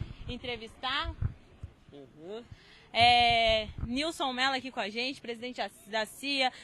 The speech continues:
Speaker 1: também o vice-prefeito Aref Sabé, que veio acompanhar esse trabalho, né, Nilson? Queria que você contasse pro pessoal que tá em casa assistindo a gente, é, um pouco sobre esse trabalho lindíssimo que vocês realizaram aqui.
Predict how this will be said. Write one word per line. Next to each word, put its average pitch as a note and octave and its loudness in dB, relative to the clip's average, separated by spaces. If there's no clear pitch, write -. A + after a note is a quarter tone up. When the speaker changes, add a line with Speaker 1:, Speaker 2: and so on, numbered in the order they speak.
Speaker 1:
também C4+ 4
o C4 -2
vice-prefeito B3 -2
Aref A3+ -2
Sabé, A3+ -2
que A#3+ -12
veio A3+ 2
acompanhar A3+ 0
esse A3+ -8
trabalho, A#3+ 4
né, C4+ 0
Nilson? B3 -6
Queria D4+ 2
que E4 -2
você F4 2
contasse E4 0
pro C4+ -14
pessoal A#3+ 0
que - -20
tá A#3+ 0
em A#3 -2
casa G#3+ 2
assistindo A#3 -6
a G3+ 0
gente, A#3 -2
é, C4 8
um D#4 -2
pouco D#4+ 2
sobre C#4+ 0
esse C4 -6
trabalho B3+ 0
lindíssimo C4+ -4
que C4 -8
vocês A#3+ -2
realizaram A3 2
aqui. G#3+ -2